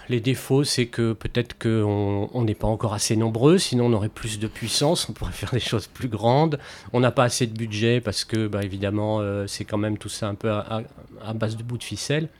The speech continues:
Mais, euh, disons, les défauts sont mineurs. Euh,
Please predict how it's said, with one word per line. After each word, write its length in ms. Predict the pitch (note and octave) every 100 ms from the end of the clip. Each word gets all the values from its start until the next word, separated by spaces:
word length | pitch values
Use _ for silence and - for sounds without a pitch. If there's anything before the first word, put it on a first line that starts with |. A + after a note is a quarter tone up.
| - _ - - - - - - - - - - - G#2+
Mais, 320 | A2 C3 B2+
euh, 120 | A2+
disons, 320 | A2 A#2 D3
les 140 | C#3+ B2
défauts 380 | A#2+ - E3+
sont 160 | - C#3
mineurs. 680 | B2 B2+ B2+ C#3 F3+ D3 C#3
Euh, 380 | B2 A2+ A2 G#2+